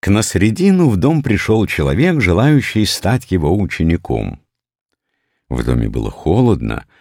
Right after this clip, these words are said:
и, ожидая, пока жена принесет горячий суп, мулла сосредоточенно дул себе на руки.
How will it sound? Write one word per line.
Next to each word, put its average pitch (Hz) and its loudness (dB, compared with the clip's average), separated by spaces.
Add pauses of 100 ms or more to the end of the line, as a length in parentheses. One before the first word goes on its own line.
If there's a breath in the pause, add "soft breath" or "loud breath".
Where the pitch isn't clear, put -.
(140 soft breath)
и, 69 -4
ожидая, 67 0
пока - -4
жена 69 -2
принесет 65 -4
горячий 64 -6
суп, 143 -2 (480)
мулла 73 0
сосредоточенно 95 -2
дул 82 0
себе 82 -2 (140)
на 73 0
руки. - -18